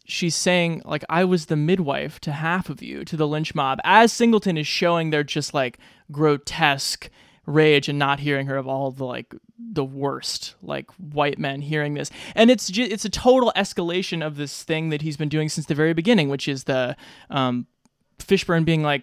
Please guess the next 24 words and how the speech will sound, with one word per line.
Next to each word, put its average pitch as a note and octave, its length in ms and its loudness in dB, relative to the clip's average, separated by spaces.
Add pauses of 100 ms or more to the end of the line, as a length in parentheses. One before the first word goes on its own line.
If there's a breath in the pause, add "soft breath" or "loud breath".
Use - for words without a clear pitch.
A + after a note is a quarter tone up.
(120)
"You D#3 60 -4
gotta E3 180 4
listen, D#3 240 0
you D#3 40 -4
gotta E3 160 4
check E3+ 200 0
out D3 180 4
Ooh D3+ 240 4
Ooh F3 60 4
Child." C3 440 -4
And C3+ 100 -6
it's, - 140 -8
like, C3+ 140 -4
this C#3 180 -8
really, C#3+ 260 2
like, B2+ 260 -4 (260 loud breath)
halcyon C#3+ 500 2
uplifting C#3+ 480 0
moment C#3+ 400 2
that C#3 160 0
is C#3 120 -2
also, D3+ 400 2
like, C#3 220 -4
the D#3 160 2